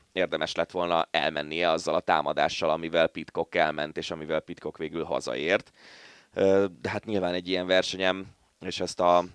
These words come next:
Gergővel való podcastjében el is mondta Ati, hogy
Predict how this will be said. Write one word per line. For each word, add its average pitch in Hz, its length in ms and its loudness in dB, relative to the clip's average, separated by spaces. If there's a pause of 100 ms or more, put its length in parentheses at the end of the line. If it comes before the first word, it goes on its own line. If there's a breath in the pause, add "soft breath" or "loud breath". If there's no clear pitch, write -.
(100)
Gergővel 85 800 2
való 87 220 2
podcastjében 85 640 -6
el 85 80 -2
is 82 120 -6
mondta 82 300 -4
Ati, 80 200 -2
hogy 85 220 -2